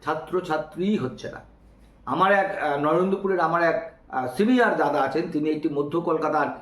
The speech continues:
একটি স-, নামী সরকারি স্কুলের প্রধান শিক্ষক ছিলেন। তো তাই তি-, তিনি যখন রিটায়ার করেন, তার আক্ষেপ ছিল যে আমার স্কুলে শিক্ষকের থেকে ছাত্রছাত্রীর সংখ্যা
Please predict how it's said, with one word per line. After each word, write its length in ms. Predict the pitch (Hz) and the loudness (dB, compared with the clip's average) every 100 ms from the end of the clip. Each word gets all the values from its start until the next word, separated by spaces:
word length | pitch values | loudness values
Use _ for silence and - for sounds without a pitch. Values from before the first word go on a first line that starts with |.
| - - | -12 -6
একটি 120 | 147 | -4
স-, 120 | 147 | -2
নামী 340 | 131 135 190 | -2 2 2
সরকারি 400 | 226 160 156 151 | 2 0 0 -2
স্কুলের 380 | 147 - 143 139 - - | -4 -4 -4 -4 -10 -8
প্রধান 260 | 156 170 165 | -2 0 -2
শিক্ষক 340 | 131 - 135 - | -6 -8 -8 -6
ছিলেন। 240 | 120 117 - - - - | -6 -6 -10 -20 -18 -6
তো 80 | 160 | -2
তাই 200 | 196 196 | 0 0
তি-, 180 | 185 | 0
তিনি 260 | 190 170 208 | 0 0 2
যখন 200 | 220 220 | 4 2
রিটায়ার 420 | 156 175 285 285 | 2 2 4 2
করেন, 360 | 214 170 143 147 - - - - | 2 2 0 -2 -10 -20 -20 -6
তার 160 | 147 | -2
আক্ষেপ 440 | 147 - - 262 - | -2 -4 0 0 2
ছিল 240 | 220 185 147 - - - - - | 4 4 4 -2 -14 -20 -20 -4
যে 500 | 143 190 240 - - - - | 4 6 6 2 -6 -12 -6
আমার 440 | 120 156 214 254 | -2 2 4 4
স্কুলে 640 | 220 - 190 196 160 160 - - | 0 -2 2 4 4 0 -8 -16
শিক্ষকের 840 | - 214 - - 214 220 247 240 - | -6 -4 -4 -6 -4 2 0 0 -2
থেকে 420 | 220 190 170 165 - - | 0 2 0 -2 -14 -8
ছাত্রছাত্রীর 800 | 160 - - 202 202 190 170 180 | -4 -4 -2 0 0 -2 0 -2
সংখ্যা 720 | - 156 151 160 196 233 - | 0 -2 0 2 2 2 0